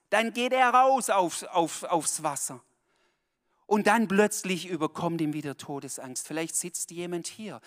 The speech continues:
der genau das erlebt und sagt, "Ich hab etwas gewagt. Ich bin aus dem Boot ausgestiegen.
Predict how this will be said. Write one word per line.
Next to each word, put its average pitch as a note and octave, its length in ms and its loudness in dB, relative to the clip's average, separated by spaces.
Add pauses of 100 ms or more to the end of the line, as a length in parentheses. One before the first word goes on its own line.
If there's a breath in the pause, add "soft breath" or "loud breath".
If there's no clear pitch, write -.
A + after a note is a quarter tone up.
(400 loud breath)
der D#3 100 -6
genau E3 440 -2
das G3+ 200 -4
erlebt F#3 480 -4
und D3+ 160 -6
sagt, - 260 -6 (240 loud breath)
"Ich - 300 -2
hab B3 300 4
etwas G3+ 540 2
gewagt. F3+ 640 4 (200 loud breath)
Ich G#3 260 -4
bin C4 220 2
aus A#3+ 220 4
dem G#3 160 2
Boot B3+ 420 4
ausgestiegen. F#3 960 0